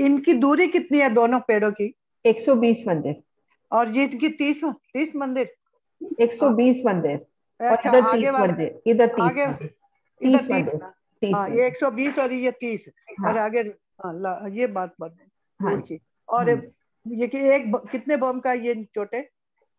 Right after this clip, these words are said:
Speaker 2: इनकी पांच भूमें आई हैं, लेकिन पहली भूमि दो भूम बराबर है, तो चार भूमि, पहली भूमि दो भूम बराबर एक भूम, ऊपरा ऊपर चार भूम, तीन भूमि और।
Speaker 1: अच्छा, और ये दस भूम का?
Speaker 2: ये दस भूम का एक हो।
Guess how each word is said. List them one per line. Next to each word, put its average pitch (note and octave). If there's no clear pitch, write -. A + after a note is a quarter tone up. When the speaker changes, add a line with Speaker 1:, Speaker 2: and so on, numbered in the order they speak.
Speaker 2:
इनकी A3+
पांच A3+
भूमें B3+
आई A#3
हैं, D4+
लेकिन C#4+
पहली A3
भूमि A3
दो G#3
भूम G3+
बराबर F#3+
है, A3+
तो B3
चार G3
भूमि, E3+
पहली F#3+
भूमि G#3+
दो G3
भूम A3
बराबर A3+
एक A#3+
भूम, C#4
ऊपरा G#3
ऊपर G#3
चार E3+
भूम, -
तीन G#3
भूमि E3
और। D#3+
Speaker 1:
अच्छा, F#3
और A#3
ये C4
दस A#3+
भूम A3
का? D3
Speaker 2:
ये G#3
दस F3+
भूम F3
का G3+
एक -
हो। D#3